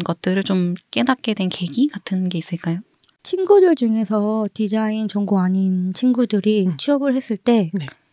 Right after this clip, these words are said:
Speaker 2: 비슷한 규모의 회사인데
Speaker 3: 음.
Speaker 2: 저보다 훨씬 많이 받는 거예요.
Speaker 3: 아.
Speaker 2: 그리고 어, 개인적으로 얘기하자면 저희 언니가 초대교를 나왔는데
Speaker 3: 음, 음.
Speaker 2: 엄마가 너무 화가 났죠. "넌 사 년제를 나왔는데 <laughs> 왜 언니보다 못 버냐?"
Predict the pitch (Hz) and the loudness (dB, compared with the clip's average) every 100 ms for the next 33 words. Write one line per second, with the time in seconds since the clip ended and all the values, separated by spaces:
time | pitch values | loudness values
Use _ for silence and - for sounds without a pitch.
0 | _ _ - 277 - 349 302 240 226 226 | _ _ -2 -2 0 0 0 -2 -2 0
1 | 226 214 294 285 254 196 190 269 349 - | 0 4 4 6 4 2 4 4 2 -2
2 | 147 - _ - 247 262 302 339 285 208 | -6 -6 _ -2 4 6 6 8 6 6
3 | 208 185 196 180 175 175 175 175 151 - | 0 2 4 4 4 4 4 0 -6 -18
4 | - - - 226 214 269 320 - - _ | -20 -20 -4 0 4 4 4 0 -20 _
5 | _ _ 208 196 196 185 180 185 190 - | _ _ -2 0 0 -2 -4 -6 -10 -6
6 | - 214 214 214 220 214 214 214 180 196 | 0 2 4 4 2 4 4 4 4 2
7 | 208 202 196 196 175 180 180 - 311 311 | 2 2 2 2 2 0 -2 0 4 6
8 | 277 262 196 170 170 175 220 170 185 165 | 6 6 4 2 0 2 4 4 0 -2
9 | 180 151 139 _ _ - 196 220 226 214 | -2 -4 -8 _ _ -6 0 2 2 2
10 | 202 185 185 277 277 208 180 - 180 190 | 0 -4 -2 0 0 -2 -6 -8 -6 -4
11 | 180 233 247 226 220 208 170 175 185 170 | 0 4 4 2 2 0 0 0 0 0
12 | 277 - - - 247 214 202 240 220 214 | -2 -4 -6 0 0 0 0 0 0 -2
13 | 190 170 - 185 180 180 | -4 -6 -4 0 2 2